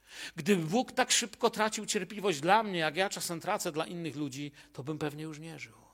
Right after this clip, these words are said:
Nie ma takiej służby jak służba osądzania. Jest służba ludziom, podczas której czasem trzeba osądzić niestety sprawiedliwie. Ale to zwiedzenie osądzania, które staje się coraz modniejsze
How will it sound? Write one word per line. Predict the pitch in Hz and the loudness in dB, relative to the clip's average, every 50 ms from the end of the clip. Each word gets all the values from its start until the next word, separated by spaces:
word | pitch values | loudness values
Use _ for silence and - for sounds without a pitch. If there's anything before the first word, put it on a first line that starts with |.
| _ _ _ _ _ _ _ _ _ _ _ _ _ _ _ _ _ _ _ _ _ _ _ _ _ _ _ _ _ _ _ _ _ _ _ _ _ - | _ _ _ _ _ _ _ _ _ _ _ _ _ _ _ _ _ _ _ _ _ _ _ _ _ _ _ _ _ _ _ _ _ _ _ _ _ -6
Nie | 160 196 | -6 -4
ma | 175 156 143 | -2 -2 -4
takiej | - 123 - - 135 | -4 -6 -8 -4 -4
służby | - - - 127 113 120 123 117 123 117 113 113 - _ _ - | -4 -4 -4 -6 -10 -12 -10 -8 -8 -8 -8 -10 -14 _ _ -12
jak | 131 - - | -6 -4 -4
służba | - 151 143 120 113 151 - | -4 -4 -8 -6 -4 -4 -4
osądzania. | - 160 - - 147 135 120 131 123 117 117 117 117 117 120 - - - - - - | -2 -4 -6 -6 -6 -8 -6 -6 -6 -6 -8 -12 -14 -16 -16 -14 -14 -12 -12 -4 0
Jest | 190 202 202 - - | 4 4 4 4 4
służba | - 269 233 220 202 262 240 | 0 -2 -6 0 2 4 4
ludziom, | 247 254 226 151 170 170 165 151 | 4 2 0 0 2 2 2 2
podczas | 202 214 208 - 214 214 214 | 2 0 2 2 2 2 2
której | - - 233 220 214 208 | 0 0 2 2 2 2
czasem | 214 208 226 208 - 196 196 185 - | 2 0 2 2 2 2 0 -2 -2
trzeba | - 226 247 220 147 135 120 120 - - - - - - | 0 0 0 0 0 -2 -4 -4 -6 -10 -16 -20 -6 -4
osądzić | - 165 - - 160 160 151 139 127 139 135 - 151 | 0 0 2 0 0 -2 -4 -6 -8 -8 -8 -8 -6
niestety | 147 - - 165 147 - 147 - | -6 -4 -4 -4 -4 -4 -4 -4
sprawiedliwie. | - - 147 143 123 135 123 120 127 117 104 120 117 110 120 - _ _ _ _ _ - - - - - | -4 -2 -4 -4 -4 -6 -10 -10 -12 -14 -12 -14 -14 -16 -16 -20 _ _ _ _ _ -14 -14 -12 2 4
Ale | - 165 170 180 175 175 | 6 8 8 8 6 6
to | 175 180 180 170 | 4 4 4 4
zwiedzenie | 139 151 143 165 185 170 135 208 240 247 254 131 | 4 2 4 4 4 6 6 4 4 4 4 4
osądzania, | 147 175 - 202 220 196 156 202 214 226 202 185 | 4 4 4 4 2 4 4 4 4 4 4 2
które | 175 - - - 180 | 0 2 2 2 2
staje | - - 190 185 190 180 | 2 4 4 4 6 4
się | - 185 170 | 4 0 0
coraz | - 208 196 - - | 2 4 4 6 4
modniejsze | 180 185 180 - 160 190 214 240 220 - - 170 156 143 127 | 4 2 0 0 0 0 0 2 2 2 2 2 2 0 0